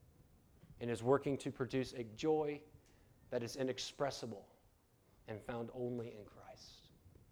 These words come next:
Let's pray together. Heavenly Father, we thank you so much for your word. We pray, oh God, that in these very serious matters that we have spoken of this morning,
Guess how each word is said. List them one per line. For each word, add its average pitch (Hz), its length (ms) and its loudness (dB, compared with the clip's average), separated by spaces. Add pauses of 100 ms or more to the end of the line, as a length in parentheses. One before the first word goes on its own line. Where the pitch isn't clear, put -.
(160)
Let's 107 160 -12
pray 104 160 -16
together. - 220 -20 (1300)
Heavenly 156 340 10
Father, 147 340 10
we 135 140 6
thank 139 280 2
you 139 80 0
so 135 240 2
much 131 300 2
for - 140 -2
your 123 180 6
word. 107 280 0 (1800)
We 127 100 -2
pray, 160 200 12
oh 156 80 12
God, 147 300 12
that 135 120 10
in 139 180 10
these 127 280 6 (360)
very 147 340 12
serious 147 560 8
matters 131 420 8
that 135 140 -2
we 135 140 4
have 131 120 4
spoken 127 460 0
of 123 200 -4
this - 240 -6
morning, 110 320 -10